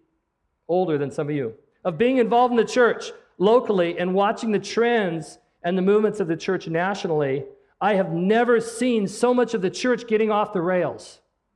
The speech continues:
Unfortunately, it has not been just one heresy or one cultural compromise. It's come from all kinds of angles and sources. I've seen churches and individuals seduced by excess and error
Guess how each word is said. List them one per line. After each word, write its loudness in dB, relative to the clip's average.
Unfortunately, 0
it 2
has 0
not 2
been 0
just -2
one 0
heresy -2
or 4
one 0
cultural 0
compromise. 0
It's -8
come -2
from -2
all 4
kinds 0
of -2
angles -2
and 2
sources. -2
I've 2
seen -2
churches 0
and 0
individuals 0
seduced 0
by 0
excess -2
and -10
error 2